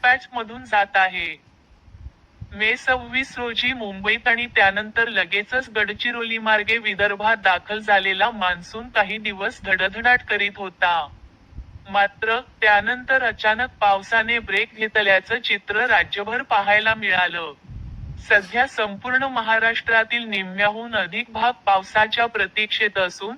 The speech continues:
शेतकऱ्यांमध्ये चिंता वाढली आहे. कारण जमिनीची ओल कमी होत चालली असून, खरीप पेरणीसाठी अत्यावश्यक असलेला मध्यम ते जोरदार पाऊस काही भागांमध्ये अद्याप पोहोचलेला नाही.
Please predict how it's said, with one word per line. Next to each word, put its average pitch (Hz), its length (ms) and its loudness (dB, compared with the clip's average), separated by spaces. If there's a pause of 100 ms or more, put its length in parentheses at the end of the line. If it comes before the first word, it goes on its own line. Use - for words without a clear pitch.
(100)
शेतकऱ्यांमध्ये 226 1000 0
चिंता 220 520 0
वाढली 202 440 0
आहे. 180 540 0 (1160)
कारण 226 340 4
जमिनीची 247 640 -2
ओल 220 360 -2
कमी 208 260 -4
होत 226 180 -6 (140)
चालली 190 340 2
असून, 196 400 -4 (120)
खरीप 208 280 -2 (140)
पेरणीसाठी 233 760 0
अत्यावश्यक 214 760 0
असलेला 208 520 0
मध्यम 196 460 -6
ते 254 200 0
जोरदार 214 500 0
पाऊस 196 400 -2
काही 185 340 0
भागांमध्ये 214 720 -2
अद्याप 196 520 2
पोहोचलेला 202 640 0
नाही. 175 400 -2